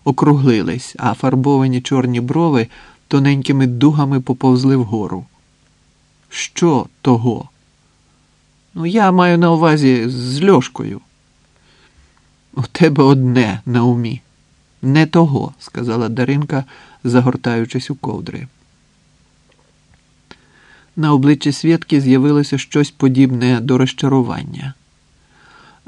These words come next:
«Святику, я посплю годинку-другу, а ти потім мене розбудиш, добре?»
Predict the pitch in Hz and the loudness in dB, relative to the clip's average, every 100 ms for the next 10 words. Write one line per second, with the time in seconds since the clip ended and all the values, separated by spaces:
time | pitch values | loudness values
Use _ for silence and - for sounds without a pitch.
0 | 147 - 175 165 127 143 139 170 170 - | -10 0 2 2 -2 -2 0 0 0 -2
1 | 170 - 214 208 135 127 123 135 123 127 | -4 0 2 4 4 2 2 0 0 2
2 | 123 123 131 _ - _ _ - 151 165 | 2 -2 -6 _ -20 _ _ -6 -2 2
3 | 160 151 170 165 160 165 170 180 156 117 | 2 2 0 0 0 2 2 2 0 -4
4 | - 127 143 202 185 - 139 | -2 -2 2 2 0 -6 -10